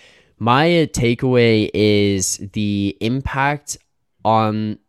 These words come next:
the lines for the Colorado Avalanche specifically, whether it is removing or adding a singular player, and that player would be Nathan MacKinnon. When MacKinnon was removed from the Avalanche lineup, in each of the matchups they went up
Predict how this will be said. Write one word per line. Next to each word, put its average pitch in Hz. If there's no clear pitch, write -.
the 110
lines 95
for 113
the 98
Colorado 127
Avalanche 98
specifically, 98
whether 107
it 104
is 101
removing 113
or 107
adding 98
a 101
singular 98
player, 104
and 98
that 95
player 101
would 98
be 98
Nathan 98
MacKinnon. 101
When 127
MacKinnon 160
was 147
removed 143
from 139
the 120
Avalanche 110
lineup, 101
in 117
each 131
of 143
the 127
matchups 117
they 107
went 101
up 101